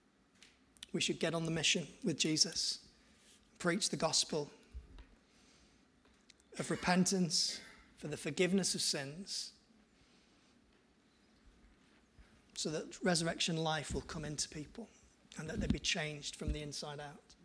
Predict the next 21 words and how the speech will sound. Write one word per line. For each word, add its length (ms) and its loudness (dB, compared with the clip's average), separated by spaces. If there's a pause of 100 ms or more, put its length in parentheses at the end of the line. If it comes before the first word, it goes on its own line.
(920)
I 40 -6
want 100 -2
to 60 -2
close 300 2
with 80 -2
this 120 -2
question. 500 -6 (920)
Have 160 2
you 80 8
experienced 640 4
that 120 -4
resurrection 640 -2
life? 360 -10 (1300)
Do 100 2
you 60 6
know 220 4
if 160 2
Jesus 360 2
came 220 -4
back 160 0
now, 300 -2